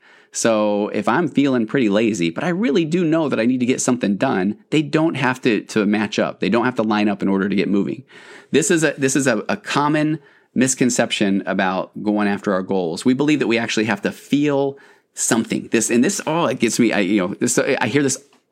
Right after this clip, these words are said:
every day in my practice. It's like, I, when I, when I finally feel something, then I will do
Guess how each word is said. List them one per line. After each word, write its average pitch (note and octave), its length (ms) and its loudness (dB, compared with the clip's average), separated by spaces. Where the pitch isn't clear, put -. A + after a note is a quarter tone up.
every C#3+ 200 2
day G2+ 220 0
in G#2 80 0
my F#2 80 0
practice. - 540 -8
It's G#2 140 -2
like, G#2 220 0
I, G#2+ 220 2
when A2 160 2
I, G2 100 0
when A2 180 0
I G2+ 120 0
finally B2+ 400 0
feel G#2+ 560 0
something, F2+ 520 -2
then A2 120 2
I G2+ 100 4
will F#2 120 -2
do F#2+ 500 0